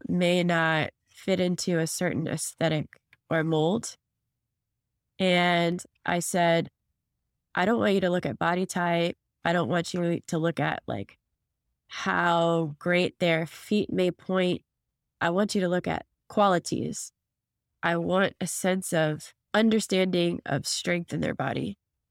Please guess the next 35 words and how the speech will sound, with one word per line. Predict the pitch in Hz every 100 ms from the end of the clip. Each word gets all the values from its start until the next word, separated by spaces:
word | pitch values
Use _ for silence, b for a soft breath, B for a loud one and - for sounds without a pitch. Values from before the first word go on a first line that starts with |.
| _
We're | - 185 190
looking | 196 220 233 202
at | 170 -
a | 135
coordinated | - - 214 226 220 208 196 -
way | 165 170 165
of | - 156
moving | 160 165 156 160 -
across | - - 175 156 147
the | - 151
floor. | 151 147 - - _ _ _ _ _ _ -
And | 196 196 190 190 190 -
we're | 185 180
looking | 208 - 202 190
for | - - 143 131 135 - -
a |
spark, | 165 - 113 - - - _ _ _ _ _ _ _ _ _ _
something | - 202 196 185 165
that | - 143 - _
makes | 180 202 208 -
your | 185 -
eye | 160 165 165
go | 165
to | 151 -
them | 131 120 139 -
or | - 170 165
makes | 170 - 190
you |
curious | - 175 160 123 185 -
to | - 165 151 -
see | - - 185
more | 175 170 127 160 - _
of | 160 147
their | 139
movement. | 143 127 - 104